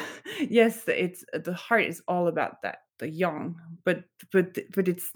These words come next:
you can't leave the water out of it. And so when we see those relationships of, uh, described by the flavors in, in, uh, in the Su Wen and in the Fu Xing Jue, the heart desires to be soft, therefore use the salty flavor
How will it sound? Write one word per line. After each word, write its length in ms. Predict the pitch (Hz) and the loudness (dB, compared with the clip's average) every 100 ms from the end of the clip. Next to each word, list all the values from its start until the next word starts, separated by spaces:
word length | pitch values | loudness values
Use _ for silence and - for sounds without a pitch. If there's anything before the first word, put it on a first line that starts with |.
| 208 | 2
you 180 | 185 180 | 2 -2
can't 500 | - - 254 233 - | -4 4 6 6 2
leave 460 | 208 247 247 175 - - - - _ _ _ _ - | 2 6 6 4 -4 -16 -20 -20 _ _ _ _ 0
the 100 | 185 | 4
water 360 | 196 196 180 185 | 6 6 6 4
out 200 | 208 226 | 4 4
of 100 | 175 | 2
it. 160 | - - | -4 -2
And 160 | 190 180 | 0 0
so 160 | - | 0
when 260 | 190 190 185 | 0 2 2
we 200 | 185 180 | 2 0
see 460 | - - - 254 240 | -4 -12 0 4 6
those 240 | 202 185 | 6 6
relationships 920 | 196 190 226 - 220 202 196 180 - - | 4 6 4 4 2 2 -2 -4 -6 0
of, 280 | 180 170 - - - - - - | 0 0 -6 -16 -16 -18 -10 -6
uh, 60 | - | 0
described 600 | 190 190 - 226 214 185 | 2 2 4 6 6 6
by 140 | 180 175 | 4 4
the 140 | 160 | 4
flavors 500 | - 240 226 208 185 | 2 2 4 2 0
in, 100 | 175 - - - 190 | -2 -6 -16 -16 0
in, 280 | 185 180 170 | 4 6 4
uh, 300 | 160 156 110 | 2 0 -2
in 200 | 160 175 | 0 2
the 80 | 165 | 0
Su 240 | - 226 | -2 0
Wen 260 | 214 233 214 | 6 8 8
and 100 | 175 | 6
in 140 | 170 | 4
the 80 | 160 | 2
Fu 180 | - 190 | 0 -4
Xing 280 | - 196 185 | 0 2 4
Jue, 200 | 196 180 | 6 4
the 120 | 170 | 2
heart 340 | - 214 196 | 0 0 0
desires 440 | 190 180 175 175 - | 0 2 4 2 -2
to 100 | 185 | -4
be 120 | 175 | -4
soft, 360 | - 214 185 | 0 0 2
therefore 340 | 175 180 - 185 | 2 0 2 2
use 260 | 170 180 | 4 2
the 100 | - | 0
salty 400 | 170 - 233 - | 0 4 4 4
flavor 540 | 196 - 170 - - | -6 2 2 4 0